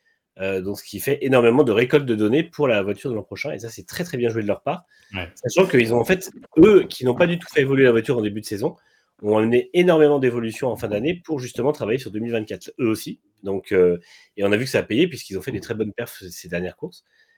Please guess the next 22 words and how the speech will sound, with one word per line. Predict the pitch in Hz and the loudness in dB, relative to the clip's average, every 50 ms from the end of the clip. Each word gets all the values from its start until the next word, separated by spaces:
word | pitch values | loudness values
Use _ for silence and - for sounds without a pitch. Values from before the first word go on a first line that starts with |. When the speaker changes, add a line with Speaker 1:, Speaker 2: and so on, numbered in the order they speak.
| _ _ _ _ _ _ - | _ _ _ _ _ _ -6
Speaker 1:
Et, | - 98 113 113 | -2 0 0 0
euh, | 98 | 0
spécialement | 92 - - 104 - - 107 104 107 117 131 | -2 -4 -8 -6 -4 -2 0 4 4 6 6
Yuki | 120 104 - - 107 | 4 2 0 -6 -10
Tsunoda, | - - 101 98 95 101 120 | -8 -4 -4 -2 2 2 2
moi, | 127 117 98 | 2 2 0
je | - | -2
trouve | - - 127 - | -4 -8 -10 -6
que, | - 110 98 95 92 | -2 0 0 0 0
ouais, | 90 95 98 107 107 | -2 -4 -4 -2 -2
euh, | 98 95 95 90 92 | -4 -6 -6 -8 -8
comme, | - 135 135 147 151 | -6 -4 -2 -2 -2
comme | 151 - 170 175 | -2 -2 -2 0
Leclerc, | 170 165 160 - 165 165 156 147 | 0 0 0 0 0 2 2 0
un | 120 | -2
peu | - - 131 | -4 -6 -8
comme | 131 - 127 120 117 110 | -4 -2 -2 -2 -2 -4
je | 104 | -6
disais | 107 98 113 104 | -8 -8 -8 -6
tout | - 110 | -4 -2
à | 104 | -2
l'heure, | 131 143 - | -2 -2 -2